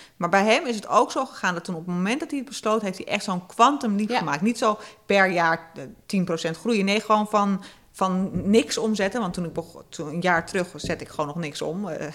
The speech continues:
Speaker 1: misschien
Speaker 2: Nee.
Speaker 1: tweehonderd euro als ik geluk had. Naar gewoon heel veel geld. Dat is een quantum leap.
Speaker 2: Ja.
Speaker 1: En dat kan op het moment dat je echt, ja, die mind, eh,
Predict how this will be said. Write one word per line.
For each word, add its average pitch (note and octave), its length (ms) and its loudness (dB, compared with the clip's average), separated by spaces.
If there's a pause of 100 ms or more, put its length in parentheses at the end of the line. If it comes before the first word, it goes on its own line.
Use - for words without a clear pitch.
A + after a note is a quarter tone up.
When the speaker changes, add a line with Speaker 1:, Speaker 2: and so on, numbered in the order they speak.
(200)
Speaker 1:
misschien D#4+ 220 4
Speaker 2:
Nee. A3 100 4
Speaker 1:
tweehonderd E3 380 -2
euro E3+ 440 0
als F3+ 180 -2
ik F3+ 80 -8
geluk G3 280 -2
had. E3+ 320 -2 (380)
Naar G3+ 380 8
gewoon F#3+ 320 0
heel G3 300 4
veel F3+ 220 -4
geld. B3+ 500 4 (1080)
Dat C#4+ 300 4
is B3 120 -2
een A#3+ 80 2
quantum A3 380 2
leap. A3+ 160 0
Speaker 2:
Ja. A3+ 80 0
Speaker 1:
En G#3+ 60 2
dat G#3 200 -2
kan C#4+ 240 4
op - 60 -12
het A3 100 -4
moment G#3+ 340 0
dat A3 140 0
je - 140 -8
echt, - 500 -2
ja, G3 260 0
die F3+ 140 -2
mind, G3+ 520 -2
eh, - 120 -12